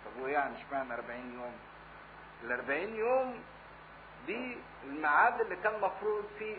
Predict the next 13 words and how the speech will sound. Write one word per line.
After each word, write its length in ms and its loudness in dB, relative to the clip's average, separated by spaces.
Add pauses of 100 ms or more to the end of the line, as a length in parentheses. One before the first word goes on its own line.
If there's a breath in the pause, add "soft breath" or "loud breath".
ان 140 -8
هي 220 -2
تخش 400 0
للهيكل 720 2 (560)
وتقدم 800 0
ذبيحة 560 2 (680)
التطهير 880 0 (480)
بتاعها. 480 8 (3000)
لكن 240 0
بنشوف 480 -2 (420)
ان 280 0
السيد 340 2
المسيح 580 -2